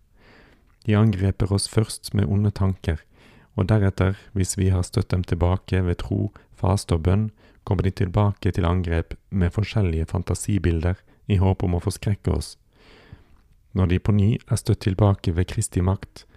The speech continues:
så prøver de å bedra oss ved å late som om de kan forutsi kommende begivenheter, noe som bare Gud alene formår, men som de kan prøve å etterligne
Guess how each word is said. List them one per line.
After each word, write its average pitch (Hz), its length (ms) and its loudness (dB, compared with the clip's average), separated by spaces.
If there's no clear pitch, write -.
så - 140 -6
prøver 98 380 4
de 92 140 0
å 87 40 -6
bedra 98 460 0
oss 85 240 -4
ved 92 160 2
å 87 80 4
late 92 360 0
som 95 420 -2
om 98 400 0
de 95 100 -2
kan 95 160 -2
forutsi 90 580 0
kommende 92 460 0
begivenheter, 80 680 -2
noe 104 260 6
som 95 160 0
bare 95 240 2
Gud 95 260 0
alene 98 480 2
formår, 98 460 0
men 104 160 4
som 107 320 2
de 101 160 2
kan 98 240 0
prøve 104 260 4
å 90 60 0
etterligne 85 600 0